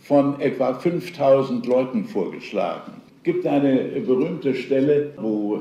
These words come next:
Stalin vorgeschlagen hat, man soll fünfzigtausend Leute hinrichten und dann ist der Fall erledigt.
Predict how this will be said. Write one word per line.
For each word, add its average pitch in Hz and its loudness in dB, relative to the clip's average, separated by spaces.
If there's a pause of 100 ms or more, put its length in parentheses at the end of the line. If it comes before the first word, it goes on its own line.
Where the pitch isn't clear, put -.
Stalin 143 -2
vorgeschlagen 131 0
hat, 123 -8 (240)
man 123 0
soll 127 2
fünfzigtausend 127 -4
Leute 120 0
hinrichten 131 -2
und 113 -4
dann 117 -2
ist 113 -6
der 107 -4
Fall 110 -6
erledigt. 104 -6